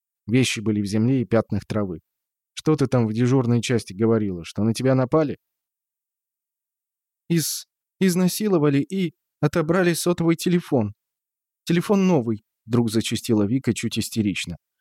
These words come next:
«Совсем новый. Очень нужно его найти. Это мне мама подарила. Он» «Подожди, подожди. Телефон кто отобрал?»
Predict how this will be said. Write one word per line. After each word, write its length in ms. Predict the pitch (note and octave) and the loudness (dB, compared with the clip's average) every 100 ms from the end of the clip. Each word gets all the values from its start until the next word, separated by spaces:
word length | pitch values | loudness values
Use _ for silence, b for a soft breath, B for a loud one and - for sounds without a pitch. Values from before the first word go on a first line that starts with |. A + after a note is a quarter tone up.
| _ | _
«Совсем 460 | - E3+ - G3+ C#3+ | -4 -2 0 0 0
новый. 300 | B2 G#2+ - _ _ | 0 -4 -8 _ _
Очень 280 | F3+ - F#3+ | -2 2 2
нужно 280 | F#3 D#3+ F3 | 2 2 2
его 140 | F3 | 2
найти. 440 | F3+ F3+ - B2 - _ - | 2 0 -2 -6 -8 _ -4
Это 160 | C#3+ F3 | 0 2
мне 160 | F3+ | 2
мама 240 | F#3 G3 D#3+ | 2 2 0
подарила. 500 | C#3 C3 B2+ A2+ G2+ _ _ | 0 2 4 2 0 _ _
Он» 220 | D#3+ F3 - _ _ _ _ _ _ _ _ _ _ _ | 0 2 -2 _ _ _ _ _ _ _ _ _ _ _
«Подожди, 540 | G#2+ A#2 A2 G#2+ G2 | 0 0 0 0 -2
подожди. 540 | F#2 F#2+ A2 G2+ F#2 - - | -2 0 0 0 -6 -8 -6
Телефон 460 | - A2+ D#3+ C#3 | 0 0 2 0
кто 220 | - D3 | 2 2
отобрал?» 420 | A#2+ G2 E2 D2 | 2 -2 -8 -12